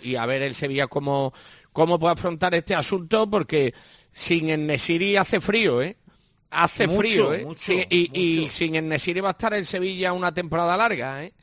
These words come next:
Speaker 2: Sí,
Speaker 1: Así
Speaker 2: sí.
Speaker 1: que vamos a ver cómo afronta todo esto.
Speaker 2: Tendrá que recuperar a Mariano, tendrá que, tendremos que ver la mejor versión de, de Rafa Mir. Bueno,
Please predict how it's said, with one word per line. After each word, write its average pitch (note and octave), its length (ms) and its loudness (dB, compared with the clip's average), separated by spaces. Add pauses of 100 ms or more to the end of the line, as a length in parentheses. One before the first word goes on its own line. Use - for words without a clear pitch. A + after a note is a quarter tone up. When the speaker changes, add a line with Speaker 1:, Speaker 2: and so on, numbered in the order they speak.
(100)
Speaker 2:
Sí, C3+ 360 -8
Speaker 1:
Así C3 300 -4
Speaker 2:
sí. D3 40 -6
Speaker 1:
que D#3+ 80 0
vamos F3 260 0
a E3+ 60 0
ver D#3+ 100 -4
cómo D3+ 220 -6
afronta C#3 400 -6
todo A#2+ 240 -6
esto. C#3 140 -10
Speaker 2:
Tendrá C#3 360 -2
que E3+ 440 -2
recuperar C#3+ 1120 0
a C3+ 100 -2
Mariano, E3 560 -4
tendrá D#3 380 -2
que, D3 260 -6
tendremos D3+ 420 -4
que - 120 -8
ver D3+ 160 0
la D3+ 100 -2
mejor C#3+ 300 -6
versión C#3+ 340 -8
de, C3+ 360 -4
de C#3 120 -6
Rafa C3+ 300 -4
Mir. F3+ 180 -6
Bueno, E3 220 -8